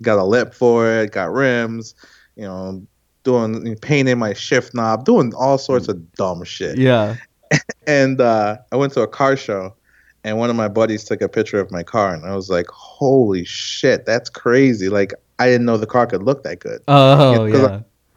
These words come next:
Speaker 1: I'm used to just taking cell phone pictures and stuff, and so I took a picture. Yeah, he, he took the picture of the car, and I was like, "Man, I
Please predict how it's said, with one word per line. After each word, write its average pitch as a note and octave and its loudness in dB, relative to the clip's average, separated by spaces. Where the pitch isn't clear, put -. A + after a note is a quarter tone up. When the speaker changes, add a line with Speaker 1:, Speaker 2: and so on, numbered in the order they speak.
Speaker 1:
I'm C#3 0
used C#3 0
to A#2+ -4
just A2+ -12
taking G#2+ -4
cell B2+ 2
phone G#2 -6
pictures F#2+ -8
and F#2 -14
stuff, F#2 -6
and F#2+ -8
so - -2
I - 0
took B2 0
a A2+ 0
picture. B2 2
Yeah, G#2+ 2
he, A2 -6
he B2+ -8
took B2+ 0
the B2 -6
picture C3 0
of A2+ 2
the A2+ 0
car, A2+ 2
and G2+ -2
I G2+ -4
was F#2+ -6
like, F#2+ -4
"Man, G#2 -2
I A#2 0